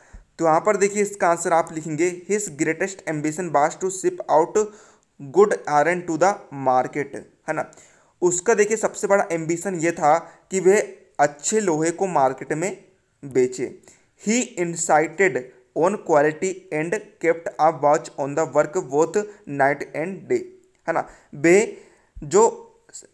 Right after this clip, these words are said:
जो लोहा है उसकी क्वालिटी पर हमेशा नज़र रखता था और वह उसके काम को दिन रात देखता रहता था। "He came to forge on one of his nightly rounds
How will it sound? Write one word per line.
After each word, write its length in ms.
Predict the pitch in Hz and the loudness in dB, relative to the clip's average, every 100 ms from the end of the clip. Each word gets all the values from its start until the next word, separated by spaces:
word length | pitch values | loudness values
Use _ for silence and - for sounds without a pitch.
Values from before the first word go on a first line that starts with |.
| _ 147 | _ -6
जो 220 | 135 202 | 2 2
लोहा 380 | 165 156 190 180 | 2 2 2 4
है 120 | 190 | 2
उसकी 400 | - 170 - 214 | -2 -6 -6 -6
क्वालिटी 460 | 190 180 160 160 190 | 0 2 2 -2 -2
पर 180 | 196 | -2
हमेशा 460 | 180 156 156 160 180 | -2 -2 -4 -6 -6
नज़र 280 | 147 131 165 | -4 -2 -2
रखता 240 | 170 165 | -2 -4
था 380 | 170 160 175 - - _ | 0 0 0 -6 -20 _
और 300 | 170 311 - - _ 151 | 2 2 0 -16 _ -2
वह 320 | 165 196 202 - _ _ - _ | 4 4 2 -8 _ _ -20 _
उसके 300 | 160 - 220 | -8 -4 -2
काम 340 | 208 175 156 180 | 0 2 2 0
को 220 | - 123 - - _ - | -2 -4 -4 -14 _ -18
दिन 360 | 139 131 185 208 | -4 0 2 2
रात 540 | 160 151 170 190 _ 147 | 4 4 2 -6 _ -6
देखता 340 | 139 139 160 | -4 -2 -2
रहता 300 | 143 127 131 | 0 -2 -4
था। 140 | 127 113 - _ _ _ _ | -10 -14 -18 _ _ _ _
"He 120 | 190 214 196 | -4 -2 0
came 180 | 175 175 175 | 0 0 -8
to 60 | 214 | -10
forge 560 | - - 156 156 156 202 208 - - | -12 -4 0 2 2 2 0 -12 -4
on 260 | 143 175 202 - - _ _ - | 2 2 2 -6 -18 _ _ -18
one 280 | 131 160 185 160 | 0 0 2 2
of 200 | 175 175 165 | 2 0 -6
his 180 | 170 170 | -4 -2
nightly 500 | 147 147 165 165 175 | -2 -2 -2 -2 0
rounds 320 | 143 151 | 2 0